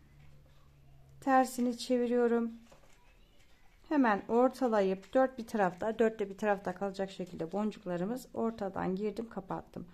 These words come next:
Bir, iki, üç zincir, bir doladım. Aynı yerden girdim. Önce bir, sonra iki, iki çıktım.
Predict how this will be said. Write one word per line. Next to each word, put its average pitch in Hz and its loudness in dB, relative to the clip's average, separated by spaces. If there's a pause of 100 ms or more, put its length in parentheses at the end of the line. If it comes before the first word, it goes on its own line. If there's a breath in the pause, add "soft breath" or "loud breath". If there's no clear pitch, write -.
(440 loud breath)
Bir, 254 -2
iki, 226 -8
üç 233 -8
zincir, 185 -4
bir 233 2
doladım. 180 -2 (420 soft breath)
Aynı 254 6
yerden 196 0
girdim. 185 -2
Önce 214 0
bir, 185 -2 (140)
sonra 233 -2
iki, 196 -10
iki 226 -8
çıktım. 208 -8